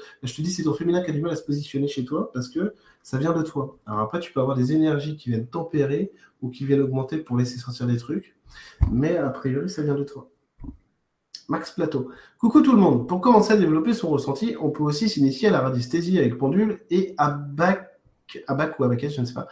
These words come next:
pour notamment se confirmer dans notre ressenti. Tout à fait,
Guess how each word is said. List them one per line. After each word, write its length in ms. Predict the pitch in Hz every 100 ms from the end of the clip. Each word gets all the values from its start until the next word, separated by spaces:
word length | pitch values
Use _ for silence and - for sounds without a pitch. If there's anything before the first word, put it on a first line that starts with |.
| - - -
pour 100 | 139
notamment 320 | 180 190 214
se 140 | 220 160
confirmer 420 | 202 190 175 208
dans 80 | 180
notre 220 | 147 143
ressenti. 580 | 139 143 170 - 131 -
Tout 140 | 202
à 100 | 170
fait, 400 | 151 190 123 -